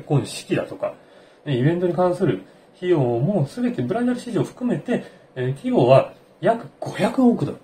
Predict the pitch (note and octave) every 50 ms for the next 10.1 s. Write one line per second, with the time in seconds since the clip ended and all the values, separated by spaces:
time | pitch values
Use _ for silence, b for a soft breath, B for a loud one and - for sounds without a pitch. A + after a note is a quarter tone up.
0 | _ _ _ _ - _ _ - - A#2+ G2+ - - - D#3+ F3 G#3 B3 B3 B3+
1 | B3 A#3+ A#3+ A3+ G#3+ F#3+ C3+ G2 G2 G2 F#2+ F#2+ G2+ D#3 G3 F#3+ - - A#3+ A#3+
2 | A#3+ A#3+ A#3 A3+ A3+ A3+ A3+ A3+ G#3 D#3 B2+ A#2 G#2+ G#2+ - - - - - B
3 | B B B B B B B B - - A#2 A2 G#2 - A#2 G2 F#2 E2+ E2+ E2
4 | G#2+ A2+ G2 - B B B B B - - E3+ F#3 A3 G#3+ F3+ C#3 G2+ G2 G#2
5 | A2 B2 D3+ G3 A3 - - A3+ A3 G#3+ A3 G#3+ G#3 G#3 G#3 G3+ F#3+ G3 G#3 G#3
6 | G3+ F3+ C#3 A2 F#2+ E2 E2 G2 A#2 A2 F#2 - B B B B B B B _
7 | - G2 A#2+ C#3+ - - _ _ _ _ _ _ _ _ - - - A#2 - -
8 | B3+ C#4+ - C#3 - - G#2 F#2+ - - - G#2 F2+ - - - F2 - B B
9 | B B B B - - A#2+ A#2+ A#2 - - G2+ A#2+ A#2+ - - D3 F#3+ F#3+ -
10 | -